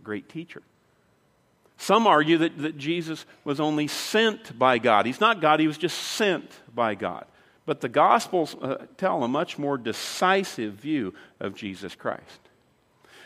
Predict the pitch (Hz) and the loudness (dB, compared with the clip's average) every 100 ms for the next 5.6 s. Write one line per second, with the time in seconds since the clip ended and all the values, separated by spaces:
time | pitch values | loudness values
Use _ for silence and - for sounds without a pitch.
0 | - 120 123 113 - 196 208 - 214 196 | -10 -6 -4 -6 0 2 2 -2 -4 -4
1 | 180 208 196 139 - - - _ 110 110 | -2 0 2 2 -2 -12 -20 _ -4 -4
2 | - - 214 220 135 110 117 113 - - | -4 -4 0 2 2 0 -4 -8 -14 -20
3 | - 113 113 98 139 196 180 185 - 135 | -8 -4 -4 -4 -6 -4 -2 -4 -4 -2
4 | 175 143 127 123 156 123 - 180 180 165 | 0 0 -2 -2 -2 -2 -2 0 2 2
5 | 156 143 107 95 - | -2 -6 -6 -6 -8